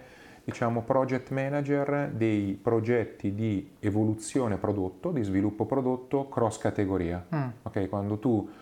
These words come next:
Speaker 1: sostanzialmente c'era un progetto che metteva insieme una lavabiancheria, una lavastoviglie e un frigorifero,
Speaker 2: Mhm.
Speaker 1: io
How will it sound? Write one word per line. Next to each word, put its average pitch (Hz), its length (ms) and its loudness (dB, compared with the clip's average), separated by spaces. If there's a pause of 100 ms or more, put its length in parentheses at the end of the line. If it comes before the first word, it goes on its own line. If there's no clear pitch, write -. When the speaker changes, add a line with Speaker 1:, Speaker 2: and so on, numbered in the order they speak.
(120)
Speaker 1:
sostanzialmente 107 800 -4
c'era 98 320 0
un 95 140 -2
progetto 98 520 0
che 90 100 -4
metteva 95 280 -2
insieme 98 400 -2
una 90 160 -2
lavabiancheria, 107 920 0
una 90 160 -4
lavastoviglie 98 880 0
e 95 40 -4
un 104 100 -4
frigorifero, 135 760 0
Speaker 2:
Mhm. 147 280 -4 (500)
Speaker 1:
io 107 500 2